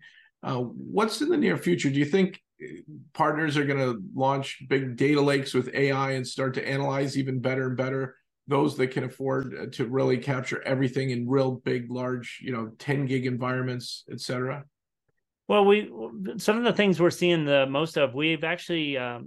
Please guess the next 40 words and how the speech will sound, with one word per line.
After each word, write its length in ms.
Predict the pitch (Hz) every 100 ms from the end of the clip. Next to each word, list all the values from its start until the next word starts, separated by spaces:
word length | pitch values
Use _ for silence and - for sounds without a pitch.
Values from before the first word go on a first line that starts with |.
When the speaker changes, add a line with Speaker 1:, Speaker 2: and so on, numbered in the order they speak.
| -
Speaker 2:
we've 240 | - 151
had 160 | 139 214
a 40 |
virtualized 540 | 147 156 156 175 170 -
probe 300 | 147 170 170
for 100 | 160
a 80 | 143
number 280 | 147 143
of 100 | 135
years. 420 | 123 139 175 190 - _ _ _ _
We 140 | - 156
now 320 | 160 170 165
are 120 | 156
in 240 | 156 156 131
betas 380 | 135 151 175
with 140 | 165 160
customers 580 | 170 170 170 170 160 165
on, 560 | 139 131 131 131 - -
uh, 200 | 143 123
cloud 320 | - 139 147 139
native 320 | 139 165 170
virtualized 480 | 170 170 175 170 -
probes, 400 | 170 170 165 -
so 240 | - 135
specifically 960 | 123 - - 135 160 156 143 165 151 147 - - _ _
for 340 | - 143 139 -
A 120 | 143
W 340 | 143 131 131
S 300 | 135 143 -
and 360 | 175 139 123 -
Azure 320 | 135 127 147
environments. 640 | 151 135 135 160 190 - - _ _ _ _ _
And 160 | 147 143
so 380 | 175 160 156 156
where 440 | 185 185 151 175
we're 200 | 165 214
seeing 460 | 208 196 175 156 139
things 260 | 160 139
shift 480 | - - 160 - -
is 460 | - 143 139 123